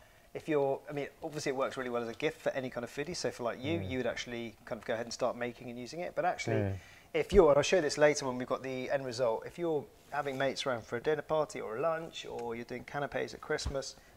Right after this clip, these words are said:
Speaker 1: and you produce your own home-cured salmon,
Speaker 2: Mm.
Speaker 1: you get that kind of chest-beating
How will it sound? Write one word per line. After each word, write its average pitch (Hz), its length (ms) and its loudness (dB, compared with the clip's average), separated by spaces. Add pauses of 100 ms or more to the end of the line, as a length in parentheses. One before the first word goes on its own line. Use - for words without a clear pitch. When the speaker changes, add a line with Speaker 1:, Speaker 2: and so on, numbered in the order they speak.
(120)
Speaker 1:
and 131 100 -8
you 123 80 -10
produce 139 400 -6
your 131 140 2
own 123 120 4
home-cured 120 480 -4
salmon, 117 400 -4 (160)
Speaker 2:
Mm. 113 300 4
Speaker 1:
you 170 80 -2
get 196 200 10
that 170 180 8
kind 165 120 8
of 143 120 4
chest-beating 160 340 10